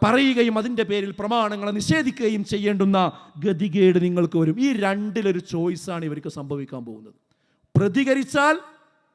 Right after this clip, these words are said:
കൂടെയുള്ളവർ പിണങ്ങി വീണ്ടും പ്രശ്നമാകും, പ്രതികരിക്കാതിരുന്നാൽ കെ എൻ എമ്മിനെ ഇവർ ഹൈജാക്ക്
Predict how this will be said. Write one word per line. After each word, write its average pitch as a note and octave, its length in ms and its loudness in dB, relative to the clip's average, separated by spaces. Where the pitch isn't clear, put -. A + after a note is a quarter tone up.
കൂടെയുള്ളവർ G3 640 0
പിണങ്ങി F#3 400 -8
വീണ്ടും F#3+ 360 -2
പ്രശ്നമാകും, B2+ 580 -6
പ്രതികരിക്കാതിരുന്നാൽ C#4+ 1160 6
കെ B3 120 2
എൻ B3 100 -2
എമ്മിനെ A3 240 -6
ഇവർ G#3 200 -4
ഹൈജാക്ക് F#3 480 -4